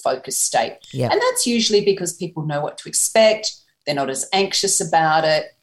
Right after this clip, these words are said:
Speaker 1: They can let go and relax. And that turns out to work really well. It's quite helpful.
Speaker 2: Yes.
Speaker 1: All right. But those people can benefit from hypnotherapy as well,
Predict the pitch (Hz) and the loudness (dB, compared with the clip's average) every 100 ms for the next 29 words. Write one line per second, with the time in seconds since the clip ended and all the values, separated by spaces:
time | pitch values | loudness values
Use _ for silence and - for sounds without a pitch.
0 | - 175 202 185 170 175 - 160 151 143 | -8 -8 -4 -2 0 0 0 0 0 -4
1 | 135 131 131 - - 196 226 226 - 165 | -4 0 0 0 -4 -4 -6 -8 -6 -6
2 | 143 135 - - 127 127 - - 131 127 | -4 -4 -4 -10 -8 -8 -8 -8 -6 -6
3 | 113 113 - - - 143 - - 135 - | -8 -8 -8 -10 -2 -2 -2 -4 -10 -10
4 | - - 139 123 90 - - - - 147 | -12 -12 -4 -4 -2 -6 -8 -10 -4 0
5 | 143 120 - _ _ _ - 202 247 - | 0 0 -6 _ _ _ -6 0 2 0
6 | - _ - 185 247 277 - 277 262 262 | -8 _ -4 4 4 4 0 -6 -6 -4
7 | - 190 185 175 165 156 - - 165 151 | -4 0 0 0 -2 -4 -6 -4 2 2
8 | 156 151 - 165 165 - 143 143 143 139 | 0 -4 -8 -6 -6 -4 -2 -2 -2 -6
9 | - 143 - - 131 127 - | -4 -2 -2 -2 -2 -2 -4